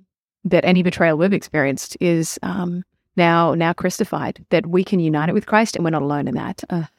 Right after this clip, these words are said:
Speaker 1: 'Cause I think that's a lie in betrayal of relationships. It, it, I, I don't know. There's a, there's a lie to feeling like I'm alone in that 'cause it's so
Speaker 2: Mm-hmm.
Speaker 1: personally painful at times. Um, but to know that Jesus in his humanity lived this to its fullest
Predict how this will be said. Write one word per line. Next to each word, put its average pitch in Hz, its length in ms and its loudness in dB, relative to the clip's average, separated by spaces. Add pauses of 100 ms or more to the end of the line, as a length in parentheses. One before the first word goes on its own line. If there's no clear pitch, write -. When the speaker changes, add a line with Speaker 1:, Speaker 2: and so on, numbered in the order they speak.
(140)
Speaker 1:
'Cause 185 120 0
I - 40 4
think 247 140 6
that's 185 160 0
a 175 40 0
lie 156 280 2
in 151 180 0
betrayal 151 340 -2
of 131 60 -2
relationships. 139 500 -4
It, 160 160 -4
it, 185 460 0
I, 170 240 0 (260)
I 160 120 0
don't 170 80 2
know. 190 260 4
There's 170 160 0
a, 156 140 2
there's 160 160 -4
a 156 80 -2
lie 156 240 0
to 156 200 -2 (160)
feeling 175 320 2
like 156 180 -2
I'm 156 100 -2
alone 147 280 -2
in 180 100 2
that 196 220 0
'cause 190 160 -4
it's 180 140 -6
so 165 160 2
Speaker 2:
Mm-hmm. 180 100 -8
Speaker 1:
personally 175 460 0
painful 185 400 0
at 180 120 2
times. 202 440 0 (720)
Um, 170 300 0
but 170 160 -2
to 180 100 -2
know 165 140 2
that - 160 -2 (220)
Jesus 196 360 2
in 165 80 2
his 156 140 0
humanity 156 580 2
lived 165 480 2
this 147 400 -2
to 151 160 -2
its - 180 -2
fullest - 540 -6